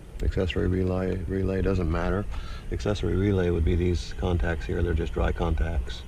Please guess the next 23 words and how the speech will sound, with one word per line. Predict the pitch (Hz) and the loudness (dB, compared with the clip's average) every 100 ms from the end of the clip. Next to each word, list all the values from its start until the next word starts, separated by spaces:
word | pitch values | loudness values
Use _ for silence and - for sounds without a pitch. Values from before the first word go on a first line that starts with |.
| - - - - - - - - - - | -10 -10 -12 -12 -14 -16 -16 -16 -12 -4
Then | 87 | 0
your | 87 | 2
thermostat | 110 104 87 87 90 | 2 2 2 0 2
inputs | 85 85 - | 2 2 2
here | 131 104 | 4 4
if | 87 | 4
you're | 90 | 2
using | 90 85 85 | 2 2 0
a | |
typical | - 113 101 92 | 0 0 0 0
heat | 110 101 | 0 0
pump | - 85 - | 0 0 2
thermostat, | 87 80 - 85 80 | 2 2 0 -4 -2
but | 80 | 2
we're | 113 | 2
using | 98 85 85 | 4 2 2
a | 78 | 0
four-wire | 95 90 85 80 | -2 0 0 0
communicating | - 92 104 76 85 78 | 0 0 0 0 -4 -4
stat, | - - 73 82 | -2 0 0 -2
so | - 82 | -4 -4
we're | 78 90 | -2 -2
using | 90 82 80 76 | -2 -2 -2 -4